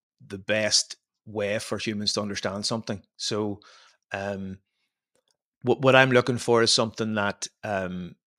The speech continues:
uh, showcase-, uh, you know, teaches, teaches us about ourselves. So if I can find something within Belgian beer that's interesting to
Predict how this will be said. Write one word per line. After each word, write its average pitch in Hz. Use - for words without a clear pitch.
uh, 92
showcase-, 107
uh, 117
you 160
know, 120
teaches, -
teaches 143
us 117
about 120
ourselves. 104
So 120
if -
I 139
can 123
find 117
something 113
within 117
Belgian 110
beer 104
that's 104
interesting 110
to 104